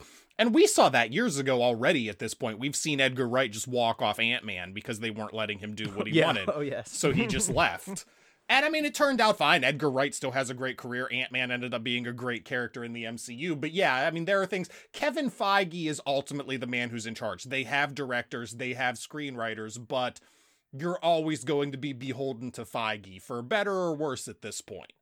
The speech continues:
Speaker 1: Um, directors and writers just basically have to know that getting in. Like,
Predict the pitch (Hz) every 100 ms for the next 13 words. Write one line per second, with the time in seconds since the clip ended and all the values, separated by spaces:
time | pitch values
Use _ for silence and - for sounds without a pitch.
0 | - 170 165 165 - - _ 143 220 240
1 | 240 233 - 190 190 165 160 131 165 151
2 | 147 151 135 131 - 127 127 123 120 110
3 | 120 110 113 98 95 107